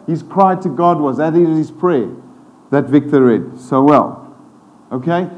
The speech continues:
Then we find ourselves where Sean was. And you see, I mean, the joy in Jerusalem is like, wow, the people in Gwanda heard about it.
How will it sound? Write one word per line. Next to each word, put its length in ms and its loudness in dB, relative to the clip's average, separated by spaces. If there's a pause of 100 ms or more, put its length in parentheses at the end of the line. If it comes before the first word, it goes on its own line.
(180)
Then 260 8
we 140 8
find 340 6
ourselves 420 6
where 140 8
Sean 460 4
was. 260 -4 (440)
And 140 4
you 100 8
see, 420 6 (800)
I 80 6
mean, 100 6
the 100 6
joy 340 8 (120)
in 80 6
Jerusalem 560 6
is 80 4
like, 480 4
wow, 880 10
the 80 6
people 360 8
in 220 8
Gwanda 840 8
heard 240 4
about 380 -2
it. 120 -16